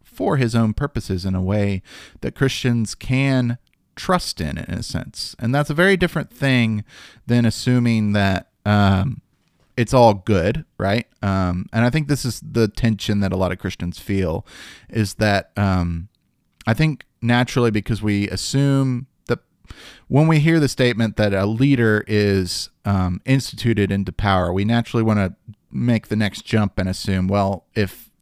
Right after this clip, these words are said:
the leader is instituted in power by God, that means that that leader and everything he does is good. And I don't think that that's necessarily the case. You wouldn't say that about the Old Testament stories when God appoints Pharaoh to do certain things. G-,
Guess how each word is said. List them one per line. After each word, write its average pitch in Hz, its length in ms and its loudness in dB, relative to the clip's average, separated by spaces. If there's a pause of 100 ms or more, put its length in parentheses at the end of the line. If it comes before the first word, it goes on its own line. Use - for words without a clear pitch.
the 107 80 -8
leader 117 240 2
is 101 160 0
instituted 110 480 0
in 95 120 0
power 92 280 -2
by 87 160 -4
God, 107 460 2 (340)
that 117 120 0
means 113 240 2
that 104 80 -2
that 98 180 0
leader 95 340 2
and 95 180 -4
everything 92 320 -2
he 92 100 -4
does 90 260 -4
is 85 120 -8
good. - 440 -2 (580)
And 165 100 2
I 185 40 4
don't 233 200 4
think 220 180 0
that 175 140 0
that's 135 280 0
necessarily 104 540 0
the 95 100 -4
case. 123 340 0
You 107 140 2
wouldn't 113 220 0
say 110 180 2
that 101 180 2
about 95 200 -2
the 95 120 -2
Old 95 160 -2
Testament 98 380 -2
stories 95 440 -2
when 95 140 -6
God 95 300 0
appoints 87 400 -4
Pharaoh 110 440 0
to 101 120 2
do 98 180 2
certain 101 380 -2
things. 98 600 0 (100)
G-, - 80 -2